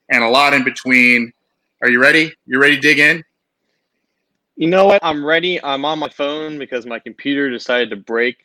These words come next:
Speaker 2: a couple days ago, but as we say here, the show must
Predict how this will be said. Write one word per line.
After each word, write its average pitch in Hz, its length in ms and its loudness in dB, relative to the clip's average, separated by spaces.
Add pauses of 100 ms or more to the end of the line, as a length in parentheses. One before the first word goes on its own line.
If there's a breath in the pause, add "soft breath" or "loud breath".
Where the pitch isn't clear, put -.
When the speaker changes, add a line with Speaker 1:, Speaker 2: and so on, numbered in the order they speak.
(100)
Speaker 2:
a - 40 -16
couple 117 180 -10
days 120 240 -6
ago, 127 240 -4
but 117 340 -2
as 107 220 -10
we 113 100 -10
say 127 340 -8
here, 127 360 -6 (260)
the - 60 -20
show 131 260 -6
must 120 240 -6